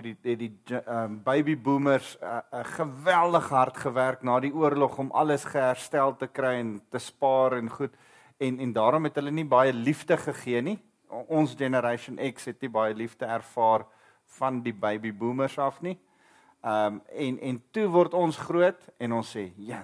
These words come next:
nou gaan ons hierdie klomp wys. Hoe is 'n nice pa en 'n nice ma?" En toe, en dis soos 'n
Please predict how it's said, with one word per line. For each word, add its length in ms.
nou 280
gaan 220
ons 160
hierdie 200
klomp 320
wys. 460
Hoe 140
is 140
'n 280
nice 460
pa 240
en 120
'n 120
nice 340
ma?" 240
En 340
toe, 280
en 100
dis 140
soos 180
'n 80